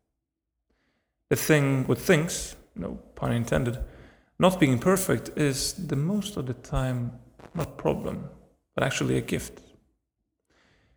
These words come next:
Imagine for a moment that your draft report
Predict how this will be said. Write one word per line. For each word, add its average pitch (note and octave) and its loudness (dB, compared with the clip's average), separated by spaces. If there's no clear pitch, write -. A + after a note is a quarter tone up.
Imagine A3 2
for E3+ 4
a D3+ 6
moment D3 4
that C3+ 2
your C#3+ 2
draft C#3 2
report - -6